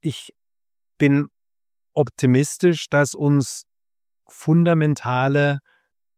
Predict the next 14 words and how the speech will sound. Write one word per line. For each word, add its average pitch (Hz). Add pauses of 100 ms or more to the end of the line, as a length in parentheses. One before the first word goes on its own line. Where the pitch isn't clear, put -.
(140)
strukturverändernde, 135
weitreichende 120
Wirtschaftsreformen 113
gelingen, 110 (440)
die 127 (140)
endlich 135
unsere 123
Wachstumsrate 120 (320)
dorthin 120
bringen, 127
wo 123
sie 117
hingehören, 127
nämlich 127